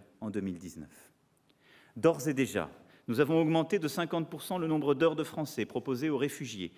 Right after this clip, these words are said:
accru de vingt pour cent le nombre d'écoles bilingues à l'étranger labellisées France Éducation, réuni tous les opérateurs concernés dans un consortium chargé de la formation des enseignements en Afrique francophone.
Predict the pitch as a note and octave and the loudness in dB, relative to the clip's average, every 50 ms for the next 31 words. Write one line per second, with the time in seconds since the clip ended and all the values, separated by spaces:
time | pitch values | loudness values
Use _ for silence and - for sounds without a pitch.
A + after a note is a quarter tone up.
0 | - - - - - A#2 D3+ - - - G3+ F3+ D#3 C3+ A#2 F3+ F3+ - F#3+ D#3+ | -20 -20 -20 -2 0 2 2 2 2 0 0 2 2 2 2 2 0 0 -4 -8
1 | - - - G3 F#3+ E3+ D#3+ E3+ F3 D3+ D#3 C#3+ D#3 D3 - F3+ E3 C#3+ A2+ D#3 | -8 -6 -6 -4 -2 0 0 0 2 0 2 2 2 2 2 2 0 2 2 0
2 | E3 E3+ F3+ F3 D3+ D#3 C#3+ D#3 D3+ - - D3+ C#3+ C3 E3 F3 D#3+ C3+ C#3+ C#3 | 2 2 2 2 2 2 2 2 -2 -2 -2 -2 -2 0 0 0 0 0 0 -2
3 | C#3 C#3 B2+ C3+ D#3+ D#3 - - D3+ D3 - D3+ B2+ C3+ C3 - C3+ A2+ - - | -2 -4 -4 -4 -4 -4 -4 -6 -6 -6 -6 -8 -8 -8 -6 -8 -8 -8 -8 -10
4 | F#2+ E2+ D2+ - - - - - - - - - C#3 F3+ F#3 F#3 F#3+ F#3 F#3 G3 | -10 -12 -12 -14 -20 -20 -20 -20 -20 -8 -4 4 6 6 6 8 6 4 4 4
5 | G#3+ G#3+ G#3+ - - G#3+ A3+ A3 F3+ F#3+ F3 - F#3+ E3 E3+ E3+ - F#3+ F3+ - | 4 2 0 -2 -2 2 2 4 2 2 2 2 2 2 2 2 2 0 0 0
6 | - F3 E3 D3+ - F#3 D3+ D#3 E3+ G3 E3+ C#3+ A#2+ C#3 C3+ - D#3 C#3+ - D#3+ | 0 -2 -2 0 0 0 -2 0 -2 0 0 2 2 2 0 0 -4 -4 -4 -8
7 | - - - - G3+ G#3 G3 G3 - - - - - - - E3 C#3+ E3+ E3 D3+ | -8 -6 -2 0 0 0 0 -4 -10 -16 -20 -20 -14 0 0 2 2 4 2 4
8 | C3+ C3+ B2+ - - A3 G#3 G3+ F#3+ E3 - - - F#3 E3+ D3 C3 C#3+ C#3 C3+ | 4 4 2 2 2 2 2 4 2 0 0 -4 -6 -4 -2 0 2 2 2 2
9 | - D3 C3+ C3 B2+ C3 B2+ B2 - A2+ A#2 A#2 A2+ - - - G#2+ - - - | 0 0 0 2 2 2 2 0 0 0 2 2 0 0 -2 -10 -12 -10 -10 -10
10 | F#2+ - G2+ - - - D#2+ D2+ C#2+ | -8 -8 -10 -10 -10 -12 -10 -10 -12